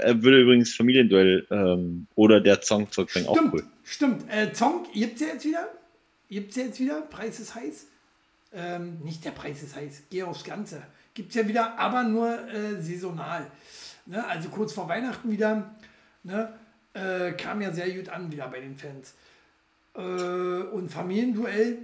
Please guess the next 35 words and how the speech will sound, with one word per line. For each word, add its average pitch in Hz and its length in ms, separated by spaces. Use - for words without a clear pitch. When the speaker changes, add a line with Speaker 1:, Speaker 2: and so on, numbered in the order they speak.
Speaker 2:
gibt's 180 340
auch, 262 340
äh, 202 220
auf 220 280
R 208 160
T 214 200
L 208 720
Plus 240 580
oder 208 220
wie 202 60
das 214 240
heißt. 226 300
Nee, 196 140
R 175 200
T 196 220
L, 190 440
das 196 140
andere 175 300
R 139 140
T 147 160
L, 127 240
nicht 170 220
das 185 140
normale, 185 600
das 160 220
hier, 156 340
wo 151 160
alte 147 360
Zeug 131 300
kommt. 127 340
Da 175 120
gibt's 247 300
nämlich 202 300
auch 151 160
neue 196 440